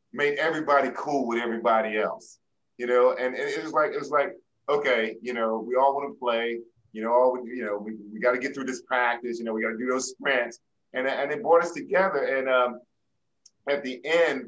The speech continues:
you know, those two games, uh, was the culmination of everything. You know, that, that Kentucky game, uh,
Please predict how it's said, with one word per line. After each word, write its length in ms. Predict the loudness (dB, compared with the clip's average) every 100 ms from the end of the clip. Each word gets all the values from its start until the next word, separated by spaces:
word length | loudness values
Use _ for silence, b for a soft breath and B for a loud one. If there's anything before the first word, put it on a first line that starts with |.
| -6
you 140 | -4
know, 460 | 0 2 2 0 -4 -18 _ _ _ -2
those 340 | 2 2 -2
two 180 | -6 -2
games, 640 | -2 0 -2 -4 -10 -8
uh, 560 | -2 0 0 0 -2 -6 -8
was 280 | -6 -6 -6
the 80 |
culmination 720 | -8 -2 -2 -2 -4 -4 -6 -10
of 80 | -8 -6
everything. 480 | -4 -6 -8 -10
You 100 | -8
know, 120 | -6 -2
that, 220 | -2 -2
that 160 | -6 -6
Kentucky 500 | -10 -2 -2 -2 -6
game, 440 | -4 -2 -4 -10 _ _ _ _ _ _ -2
uh, 440 | 2 2 2